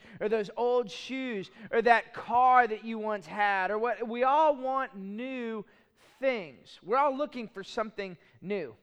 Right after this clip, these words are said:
We, we like what new represents, but we have to embrace the uncomfortable nature that new can bring. It's unfamiliar,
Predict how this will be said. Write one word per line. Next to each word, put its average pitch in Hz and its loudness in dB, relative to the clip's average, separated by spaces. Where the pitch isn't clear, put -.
We, 240 -4
we 240 -4
like 220 0
what 190 -6
new 214 -8
represents, 196 -4
but 196 4
we 208 -2
have 208 2
to 214 -8
embrace 190 -2
the 220 0
uncomfortable 196 -6
nature 170 -8
that 180 -4
new 185 -8
can 170 -14
bring. 160 -8
It's - -16
unfamiliar, 170 -8